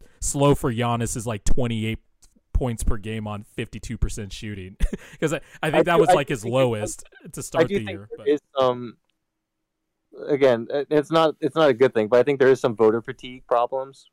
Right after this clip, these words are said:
Speaker 2: with
Speaker 1: Oh, yeah,
Speaker 2: Giannis.
Speaker 1: absolutely. Which is weird
Speaker 2: So
Speaker 1: because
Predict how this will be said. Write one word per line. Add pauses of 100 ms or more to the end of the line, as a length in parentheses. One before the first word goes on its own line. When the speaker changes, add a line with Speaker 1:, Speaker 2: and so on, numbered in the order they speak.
Speaker 2:
with
Speaker 1:
Oh,
yeah,
Speaker 2:
Giannis.
Speaker 1:
absolutely. (1040)
Which
is
weird
Speaker 2:
So
Speaker 1:
because